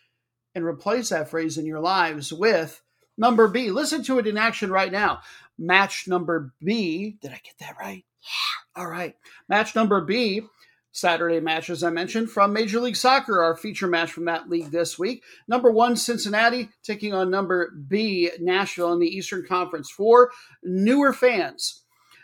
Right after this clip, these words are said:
Speaker 1: Major League Soccer is broken up into two conferences, East and West. I believe, uh,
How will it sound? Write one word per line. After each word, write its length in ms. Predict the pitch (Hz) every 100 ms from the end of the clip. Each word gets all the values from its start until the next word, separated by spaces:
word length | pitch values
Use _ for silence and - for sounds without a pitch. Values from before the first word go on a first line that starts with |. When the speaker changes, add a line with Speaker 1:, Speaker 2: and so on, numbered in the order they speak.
| _
Speaker 1:
Major 280 | 185 185 196
League 140 | 202
Soccer 340 | - 196 190 214
is 100 | 151
broken 360 | 175 175 175
up 160 | 170 175
into 160 | 156
two 200 | 151 220
conferences, 680 | 220 190 175 185 165 190 170 -
East 320 | 208 220 - -
and 380 | 190 190 185 180 _ _ -
West. 680 | 160 175 156 - - - _ _ - -
I 80 | 175
believe, 580 | 156 175 180 214 202 180
uh, 280 | 180 160